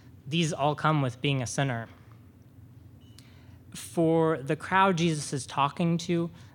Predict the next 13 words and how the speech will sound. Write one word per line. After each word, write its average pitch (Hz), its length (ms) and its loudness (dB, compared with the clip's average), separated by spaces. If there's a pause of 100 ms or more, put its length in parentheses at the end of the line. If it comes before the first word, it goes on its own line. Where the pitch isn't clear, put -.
this 165 220 2
is 165 140 0
the 156 140 2
assumed 151 440 2
logic 127 480 -2
of 127 80 -8
how 135 200 -2
justice 123 680 -8 (360)
works. - 760 -14 (440)
If 135 240 -2
God 147 240 2
is 170 220 0
fair, 196 520 -2